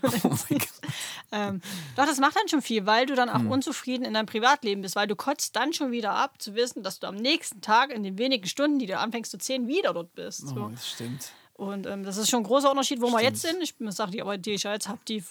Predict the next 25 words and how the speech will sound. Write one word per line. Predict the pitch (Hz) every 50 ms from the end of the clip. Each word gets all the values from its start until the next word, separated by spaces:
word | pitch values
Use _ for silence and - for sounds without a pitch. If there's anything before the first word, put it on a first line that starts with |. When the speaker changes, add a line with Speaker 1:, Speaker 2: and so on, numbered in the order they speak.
| - _ _ _ _ _ -
Speaker 2:
liebe | 226 247 262 277 269
ich, | 269 269 - - - - _ _
die | - 233
fetzt | - - 233 - - -
mir, | 226 208 214 214 208 202 208 - - _ _ _ _ _
macht | - 202 -
Spaß. | - - 240 233 233 233 - - - -
Natürlich | 240 180 - 240 247 - -
gibt's | - 214 - 214
auch | 220 214 - -
diese | - 226 196 196
Tage, | 175 190 214 196 190 196
wo | 196 202
du | 202
denkst | 180 214 208 196 -
so, | - - 202 202 196 - _ _ _ _ _ _ _ -
„Ach | 302 294 254 - -
ja, | 190 185 185 190 190 190 196 185 165 - _ _ _ _ _
was | - 240 247 233 - 220
wär's | 190 190 196 202 -
nicht, | 214 208 208 185 165
ein | 208 185
Bürgergeld | - - 220 208 190 175 185 175 214 208 208 190 -
zu | - 220
beziehen?“ | 180 196 170 - 254 240 254 262